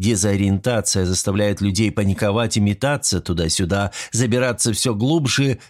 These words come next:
пока не умрут с голоду. Даже опытный охотник может заблудиться. Будет бегать кругами и, наконец, рухнет от истощения или травмы и умрёт вдали от других людей.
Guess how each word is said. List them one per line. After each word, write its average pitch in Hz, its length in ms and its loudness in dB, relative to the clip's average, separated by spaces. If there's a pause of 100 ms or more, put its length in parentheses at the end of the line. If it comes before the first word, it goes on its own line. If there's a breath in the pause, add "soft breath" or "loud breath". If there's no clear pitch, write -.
(140)
пока 139 240 -2
не 131 100 2
умрут 127 460 2
с - 80 0
голоду. 98 600 -2 (680)
Даже 95 340 0
опытный 101 600 0
охотник 95 600 -2
может 76 400 -2
заблудиться. 80 880 -4 (520)
Будет 165 360 0
бегать 190 400 -2
кругами 151 640 0
и, 143 40 2
наконец, 143 680 0
рухнет 135 600 0 (120)
от 127 160 -2
истощения 123 840 0
или 123 300 0
травмы 80 720 -6 (440 soft breath)
и 131 140 2
умрёт 107 540 2
вдали 95 500 0
от 104 160 -2
других 110 460 -2
людей. 120 440 -4